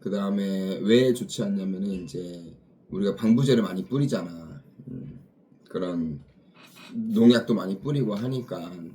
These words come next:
어찌됐든 그걸 다 피해 가려면은 일단 육식이 우리 몸에 맞는 음식이기도 하고 육식이 제일 안전하다. 그렇기 때문에 내가 애를 키우는 상황이면은,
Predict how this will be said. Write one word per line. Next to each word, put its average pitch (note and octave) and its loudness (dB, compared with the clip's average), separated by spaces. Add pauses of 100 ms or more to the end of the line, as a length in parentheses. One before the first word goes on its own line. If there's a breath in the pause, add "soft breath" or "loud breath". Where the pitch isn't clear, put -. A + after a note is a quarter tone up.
(460 soft breath)
어찌됐든 B2 2
그걸 C3+ 6
다 A2 -2
피해 E3 0
가려면은 B2 2
일단 A#2 2
육식이 A#2 4 (120)
우리 C3 6
몸에 A2+ 8
맞는 A2 4
음식이기도 G2+ -2
하고 A#2+ -2
육식이 A2+ 2
제일 G2+ -2
안전하다. F#2 -6 (640 soft breath)
그렇기 G2 -4
때문에 A2 0
내가 F#2+ -4
애를 G#2+ 6
키우는 C#3+ 0
상황이면은, C3+ 0